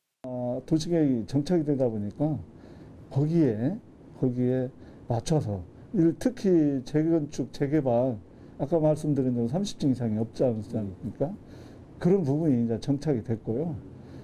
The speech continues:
그래서, 어, 그 우리 전주시가 다른 도시보다는 역사 도심 그 지구 단위 계획을 수립하면서,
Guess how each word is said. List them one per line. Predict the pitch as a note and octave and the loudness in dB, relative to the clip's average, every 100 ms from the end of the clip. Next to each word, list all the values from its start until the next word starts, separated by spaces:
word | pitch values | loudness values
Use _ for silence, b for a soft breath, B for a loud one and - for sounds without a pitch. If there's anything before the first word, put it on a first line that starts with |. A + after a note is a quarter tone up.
| - | -2
그래서, | D3+ D#3+ C#3+ C#3 B2 A#2+ B B B - | 2 4 4 4 2 -2 B B B -2
어, | A#2+ A#2 A#2 A#2+ - - - - | 0 0 0 -2 -4 -8 -14 -12
그 | - B2+ A#2+ A#2 A#2+ B2 C3+ | -2 2 2 0 0 -4 -4
우리 | C3+ B2 | -2 0
전주시가 | C#3+ D3+ C#3+ - G3+ D3 A#2 A#2+ G2 - B B B B B - | 2 2 2 -2 0 2 2 0 -4 -10 B B B B B -10
다른 | - C#3 G3 G#3 | 0 2 4 4
도시보다는 | D#3+ D3+ D#3 D#3+ C3+ C3 A#2+ B2 C3+ C#3 C3 | 4 2 4 2 2 2 2 2 2 2 2
역사 | C3+ C#3 D3+ | 0 4 4
도심 | C#3 C3 B2+ A#2+ A#2+ A2+ A2+ G#2+ | 4 4 2 0 -2 -2 -4 -2
그 | - A2+ A2 | -2 -2 -2
지구 | D3 C#3 | -4 0
단위 | C#3+ B2+ A#2 G#2 | 2 2 2 0
계획을 | G#2+ G#2 G#2 G#2 | -2 -2 -4 -6
수립하면서, | - E3+ C3+ B2 B2 A2 G2+ B2 D3+ E3+ | 0 0 2 0 0 0 0 0 0 -2